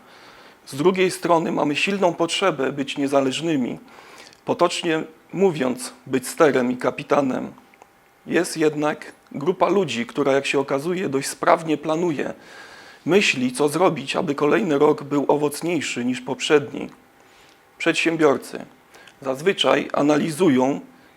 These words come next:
ile przychodu mieli w danym roku, ile towaru sprzedali oraz jaki jest stan na magazynie. Gdy jest to biznes, który prowadzą, są w stanie oddać czas, który mogliby spędzić z rodziną.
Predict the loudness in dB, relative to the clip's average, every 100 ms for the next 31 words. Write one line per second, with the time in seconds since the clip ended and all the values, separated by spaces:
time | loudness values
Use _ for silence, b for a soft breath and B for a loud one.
0 | -2 0 2 0 2 2 4 2 0 -2
1 | 0 2 2 2 0 0 -8 -8 -16 -4
2 | 0 2 2 4 2 0 -6 -6 -2 -2
3 | -4 -6 -6 -4 -4 2 0 2 -2 -2
4 | -4 -2 0 0 -2 -2 -2 -2 -2 -4
5 | -4 -8 B B B B B B B B
6 | -12 -4 0 2 2 0 -2 0 0 0
7 | -4 -4 -4 -6 -8 -6 -2 -2 0 4
8 | 4 4 0 0 -2 B B B B B
9 | -10 -2 -2 0 0 2 0 2 0 2
10 | 4 6 6 -2 -4 0 0 -2 -4 -6
11 | -2 -2 -2 -6 0 0 0 0 0 -2